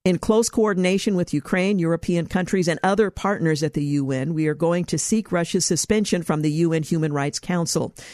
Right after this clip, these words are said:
Volodymyr Zelensky, the president of Ukraine, spoke directly to the U N Security Council on Tuesday morning. From that story, the Ukrainian president told the U N Security Council that Russia should be removed from the council or it should otherwise be dissolved,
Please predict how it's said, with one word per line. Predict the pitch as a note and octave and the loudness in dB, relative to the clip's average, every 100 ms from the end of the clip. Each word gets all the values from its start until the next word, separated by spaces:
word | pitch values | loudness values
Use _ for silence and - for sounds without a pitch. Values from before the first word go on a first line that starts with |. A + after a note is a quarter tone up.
| - - | -8 0
Volodymyr | F3 F#3+ G#3 G3 F3+ | 2 4 4 4 2
Zelensky, | E3 D3+ E3 G3 - D#3 | 2 0 2 2 2 0
the | - | 0
president | - B3 A#3 F3+ | 2 2 2 0
of | D#3 C#3 | 0 0
Ukraine, | D3 - D3+ B2 D#3 | -2 0 -2 0 -2
spoke | - E3+ | -2 -2
directly | - D3 F3 - D#3 | 0 0 0 0 -2
to | - A3+ | 2 2
the | G3 | 2
U | F3 D#3+ | 2 2
N | D3 | 0
Security | - C#3+ E3+ D3 | -2 -2 -2 0
Council | - D#3+ D#3 D#3+ | -2 -2 0 0
on | D3 C#3+ | 0 -2
Tuesday | - G#3 F3+ D#3 | 0 0 2 0
morning. | D3+ D#3+ F3 D3 D3+ - - - _ - | 0 0 0 -2 -4 -12 -20 -20 _ 0
From | F3+ | 2
that | F3+ A#3+ | 2 2
story, | - G3+ E3+ F3+ | 2 4 4 2
the | D#3+ | 2
Ukrainian | D#3 - F#3+ F#3 E3+ | 0 2 2 2 0
president | - F#3 F3+ D#3 | 0 0 2 -2
told | - A3+ B3+ | 0 2 2
the | G#3+ | 2
U | F#3 E3+ | 2 2
N | D3+ | 2
Security | - D#3 E3 D3 | -2 -2 -2 0
Council | D3 D#3+ C3+ D3+ | -2 -2 -2 -2
that | D#3+ | 0
Russia | D3 F3+ G3 G3+ | 2 0 2 0
should | F3 - B3 | 0 0 0
be | A#3 A#3 | 2 2
removed | G3 F#3 A3+ C#4 | 2 4 4 2
from | - F3 | 0 0
the | E3 | -2
council | - F3 E3 E3+ | -2 -2 0 0
or | - F#3+ A3 | 2 0 2
it | G3+ | 0
should | - G#3+ F#3 | 0 2 2
otherwise | G3+ A#3 D3+ E3 | 2 0 0 -2
be | D3 F3 | -2 0
dissolved, | E3+ F3 E3 A3+ G3 C3+ - | 2 2 2 2 0 -2 -6